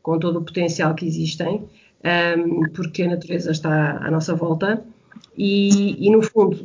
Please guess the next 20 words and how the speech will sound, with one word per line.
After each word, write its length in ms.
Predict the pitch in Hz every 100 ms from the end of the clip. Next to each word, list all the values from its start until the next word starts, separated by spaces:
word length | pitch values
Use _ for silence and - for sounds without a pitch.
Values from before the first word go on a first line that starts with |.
| - - 113 113
eh, 480 | 117 175 175 170 -
é 40 | 185
muito 240 | 185 180
simples 360 | - 202 202 -
de 60 |
participar, 540 | 190 185 196 202 233 220
basta 260 | 170 175
uma 80 | 175
inscrição, 600 | 175 175 180 208 226 240
o 40 | 208
site 280 | 180 170
é 40 | 180
dia 140 | 185
de 60 | 180
aulas 260 | 180 175
ao 100 | 185
ar 140 | 185 180
livre 320 | 180 165 - - _ _
ponto 180 | 175 170
pt, 580 | 175 170 196 233 254